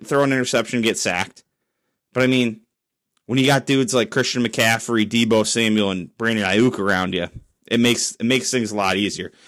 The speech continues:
What a day for McCaffrey. Sixty-six yards on the ground. Eighty yards, eight receptions, eighty yards through the air. What a stud.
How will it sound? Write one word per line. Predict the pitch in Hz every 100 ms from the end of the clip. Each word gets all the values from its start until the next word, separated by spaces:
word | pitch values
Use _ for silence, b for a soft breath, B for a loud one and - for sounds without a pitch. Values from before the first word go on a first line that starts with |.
| b
What | - 226
a | 359
day | - 95 107
for | -
McCaffrey. | 90 87 - 92 90 - 92 - _ _ _ -
Sixty-six | - 190 202 185 175 -
yards | 131 127 120
on | 123 113
the | 92
ground. | 90 87 85 85 _ _ _ _ _ _ _ _ _ _ _ _ _ _ _ _ _
Eighty | 147 170 175
yards, | 151 123 120 113 - -
eight | 160
receptions, | 170 - 131 - 120 -
eighty | 123 117
yards | 104 92 87
through | -
the | 90 90
air. | 85 - - -
What | 135 170
a | 104
stud. | - - 92 71